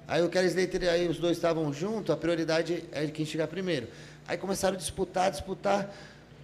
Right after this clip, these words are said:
O falecido em Diários até levantou, começou, "Vamos lá, vamos lá." Aí o que acontece? O Kerry Slater, o, o Corey Lopes falou, "Pô, já tô com dez, nove e meio, deixou o Slater ir."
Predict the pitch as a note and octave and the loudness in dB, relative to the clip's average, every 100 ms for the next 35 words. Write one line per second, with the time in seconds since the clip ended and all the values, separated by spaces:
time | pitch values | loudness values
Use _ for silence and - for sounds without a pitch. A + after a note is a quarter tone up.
0 | - - D3+ D3+ C#3+ C3+ - D#3+ D#3+ - | -10 -2 0 0 -2 -6 -2 0 0 0
1 | E3 E3+ D3 D#3 D#3+ D#3+ D#3+ E3 E3+ D#3+ | -2 0 2 2 4 2 0 0 0 -2
2 | E3 D#3+ D3+ E3 D3+ F3 G3 G3+ G#3+ G#3 | -4 -4 -4 -4 -4 -4 -6 -4 -4 -4
3 | F#3+ F#3+ G3+ G#3 - - - D#3+ F3+ G3 | -4 -6 -6 -6 -8 -16 -6 -2 -2 -4
4 | G3 F#3 E3 C#3+ B2+ - - - - - | -4 0 2 0 -6 -14 -20 -20 -20 -20
5 | - C3+ F3 F3 E3 F3+ F3+ E3 D#3 D#3 | -12 0 6 6 6 2 2 0 0 -2
6 | C#3+ D#3+ D#3+ F3 E3+ F3+ F3 G3+ E3+ C#3+ | 0 2 6 6 4 0 -2 2 0 0
7 | F#3 F#3 F#3 C#3+ E3 D#3 D#3+ D3 D#3 E3+ | -4 -8 -6 -2 0 2 0 0 -2 0
8 | F3 F3+ F#3 D#3 F3+ F3 F3+ E3 D3+ - | -2 0 0 0 -2 0 -2 -2 -2 -6